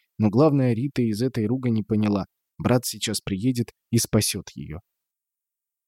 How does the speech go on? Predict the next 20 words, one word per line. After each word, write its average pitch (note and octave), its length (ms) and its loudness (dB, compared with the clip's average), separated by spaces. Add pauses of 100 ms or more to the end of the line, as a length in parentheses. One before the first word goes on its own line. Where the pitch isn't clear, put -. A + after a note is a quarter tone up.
(1700)
Выходные D3 540 2
в D3+ 60 0
милиции — C#3+ 680 4
понятие C3 500 4
относительное. D2+ 880 -2
Вроде C#3+ 320 0
бы B2 200 4
и A2 120 4
рабочая A#2+ 480 2
неделя C#3+ 420 4
состоит C#3+ 540 0
из B2 100 -4
пяти B2 320 -2
дней, A#2 380 4
а G2+ 260 -2
в - 80 -12
каждом C#3 400 2
по A#2 140 2
восемь A#2 340 0
часов — - 480 -6